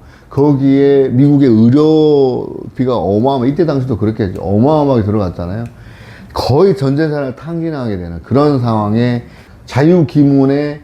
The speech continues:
자녀형, 거기를 묘유충으로 완전히 이제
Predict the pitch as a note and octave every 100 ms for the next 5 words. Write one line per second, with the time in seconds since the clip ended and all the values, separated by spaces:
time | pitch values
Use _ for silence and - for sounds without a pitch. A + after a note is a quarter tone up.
0 | - - - - B2+ C3 B2+ A#2 E3+ A2
1 | F2+ - - - - - B2+ C3 C#3 E3
2 | E3+ E3 - - - - - - - B2
3 | C#3+ D#3 D3 - - A#3+ A#3+ E3+ G#2 E2
4 | F2+ - - - - - - F#3 G3 G3
5 | C#3+ G2 G2+